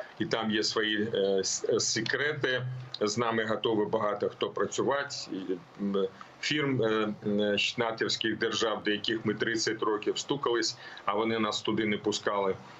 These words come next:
Але, м, ми і, і це проводимо і іспити, ми,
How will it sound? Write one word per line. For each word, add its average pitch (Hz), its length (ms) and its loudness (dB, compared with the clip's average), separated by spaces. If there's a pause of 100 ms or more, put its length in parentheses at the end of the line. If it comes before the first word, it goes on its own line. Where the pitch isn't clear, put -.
(420)
Але, 117 480 2
м, 113 200 0 (460)
ми 110 100 2
і, 95 520 0 (280)
і 90 200 0 (320)
це 123 160 -2
проводимо 110 540 0
і 101 100 2
іспити, 127 520 0
ми, 101 380 2